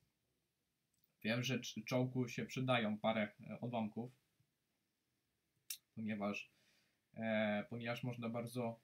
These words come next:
dużo rzeczy tymi odłamkami zrobić. Wy-, e, zrobić wybuch magazynu, który, no, bardzo rzadko się zdarza. A tutaj widzicie,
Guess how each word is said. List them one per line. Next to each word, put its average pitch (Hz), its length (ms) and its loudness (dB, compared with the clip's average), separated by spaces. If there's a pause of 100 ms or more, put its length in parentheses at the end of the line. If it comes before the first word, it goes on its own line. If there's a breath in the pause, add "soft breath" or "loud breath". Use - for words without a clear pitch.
dużo 127 300 -2
rzeczy 151 300 2
tymi 98 200 -4
odłamkami 101 400 -10
zrobić. 90 300 -14
Wy-, - 180 -4
e, 107 140 -4
zrobić 117 280 -6
wybuch 117 240 -6
magazynu, 123 560 -2
który, 131 400 -4
no, 123 220 -4
bardzo 127 300 -4
rzadko 131 340 -2
się 131 140 -2
zdarza. 135 460 0 (520 soft breath)
A - 120 -4
tutaj 170 220 0
widzicie, 170 460 0